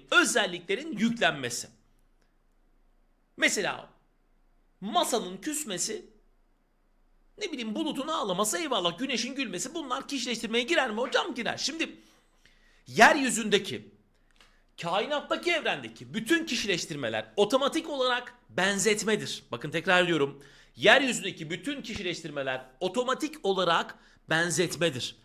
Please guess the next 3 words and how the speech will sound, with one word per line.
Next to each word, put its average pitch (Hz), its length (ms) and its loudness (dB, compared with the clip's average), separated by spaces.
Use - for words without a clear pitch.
Çünkü 190 340 -6
siz - 640 2
mouse'un 233 800 0